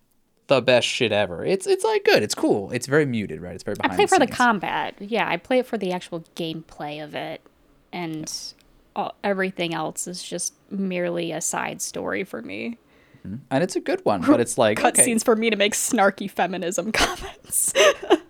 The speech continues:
Speaker 1: Yeah, you, you would love Ninja Gaiden then. That's all I can tell you. <laughs> There's a lot of snarky comments to be had about that game. I can tell you I've been playing through it now, and I'm just like, "Hmm."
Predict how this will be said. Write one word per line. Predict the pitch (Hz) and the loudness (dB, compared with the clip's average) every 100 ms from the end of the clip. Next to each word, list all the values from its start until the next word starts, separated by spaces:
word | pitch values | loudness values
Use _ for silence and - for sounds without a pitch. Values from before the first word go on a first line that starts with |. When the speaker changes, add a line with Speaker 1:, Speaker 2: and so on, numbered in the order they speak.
| - - - - - _ _ _ - | -2 0 -6 -6 -10 _ _ _ 0
Speaker 1:
Yeah, | 123 | 2
you, | 113 107 165 165 | 2 2 0 -2
you | 98 139 | -4 -2
would | 185 180 | -2 -2
love | 185 180 | -2 -2
Ninja | 180 180 190 | -4 -6 -2
Gaiden | 190 180 98 | -2 -2 -4
then. | 92 95 - _ | -6 -8 -12 _
That's | 120 131 | -4 2
all | 139 | 4
I | 143 | 4
can | 151 | 2
tell | 160 170 | 4 6
you. | 247 466 139 131 - 415 | 4 4 2 2 -2 -6
<laughs> | - 415 | -4 -4
There's | 143 131 | 0 2
a | |
lot | 123 | 4
of | 127 | 4
snarky | 127 127 123 | 4 2 2
comments | 131 120 117 | 2 2 2
to | 123 | 0
be | 120 | 4
had | 120 | 4
about | 120 117 | 4 4
that | 127 117 | 2 2
game. | 104 98 104 | -2 -2 -4
I | 104 | -6
can | 104 | -6
tell | 117 110 | -2 0
you | 107 | 0
I've | 107 | -2
been | 107 | -2
playing | 117 110 | -2 -2
through | 120 | -2
it | 104 | 0
now, | 120 | 2
and | 107 | 2
I'm | 92 | -2
just | 95 - | -4 -2
like, | 107 95 | -4 -4
"Hmm." | 160 104 | -6 -6